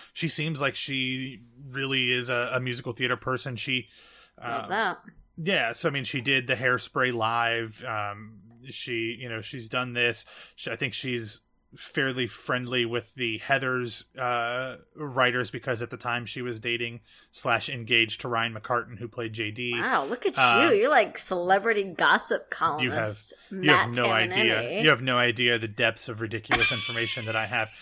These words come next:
Speaker 1: It's starting to fade as I get older and I don't remember things, but at,
Speaker 2: <laughs>
Speaker 1: at one point I knew a lot. But anyway, D-, uh, Dove Cameron mainly came to prominence as a member of the Disney Channel family.
Speaker 2: Mm-hmm.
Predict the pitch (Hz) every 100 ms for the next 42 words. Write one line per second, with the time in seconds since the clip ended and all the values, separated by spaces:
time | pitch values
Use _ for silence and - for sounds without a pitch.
0 | - - - - 208 190 123 427 123 127
1 | 123 120 117 117 123 127 117 110 117 110
2 | 104 117 113 127 120 120 - 113 110 127
3 | 127 - 131 127 139 175 - 143 104 107
4 | 107 107 104 101 95 95 - - 101 -
5 | - - - 269 220 123 113 - _ 165
6 | 107 202 160 156 143 120 220 202 196 151
7 | 135 143 - _ _ - 139 127 139 143
8 | 117 156 151 151 143 - 151 135 123 -
9 | 143 123 120 - 190 196 143 131 - 135
10 | 143 139 120 127 180 175 147 131 131 113
11 | 120 107 107 156 127 139 123 - 135 113
12 | 101 - 175 160 147 135 - 160